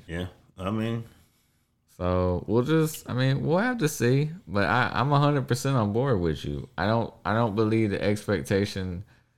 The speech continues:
Speaker 2: is there that there is at these top ten schools that we're gonna talk about later on. So, all right, at nineteen, that was Iowa. At number eighteen, we have Miami.
Speaker 1: Miami.
Speaker 2: Taz,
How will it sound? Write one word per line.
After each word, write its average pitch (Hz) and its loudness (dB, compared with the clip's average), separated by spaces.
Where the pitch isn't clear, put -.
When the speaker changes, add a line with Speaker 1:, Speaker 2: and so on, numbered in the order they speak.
Speaker 2:
is 90 2
there 90 2
that 76 2
there 85 2
is 87 4
at 71 -2
these 82 -2
top - -2
ten 85 -2
schools 76 -4
that 78 -2
we're 76 -2
gonna 78 -2
talk 85 -2
about 73 -2
later 67 -2
on. 62 -8
So, 107 4
all 170 2
right, 120 2
at 104 2
nineteen, 113 0
that 104 2
was 92 0
Iowa. 104 2
At 120 2
number 120 2
eighteen, 143 0
we 147 4
have 147 4
Miami. 143 0
Speaker 1:
Miami. 87 -8
Speaker 2:
Taz, 113 2